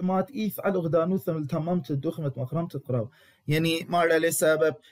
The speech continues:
إيوا مجبورة جرك كو دولة أوراوا جو قراوا جرك متيوا إلا أن عقوبات الدولية والحربية.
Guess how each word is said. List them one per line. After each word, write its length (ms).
إيوا 280
مجبورة 480
جرك 640
كو 100
دولة 380
أوراوا 400
جو 140
قراوا 680
جرك 300
متيوا 520
إلا 420
أن 140
عقوبات 840
الدولية 1000
والحربية. 760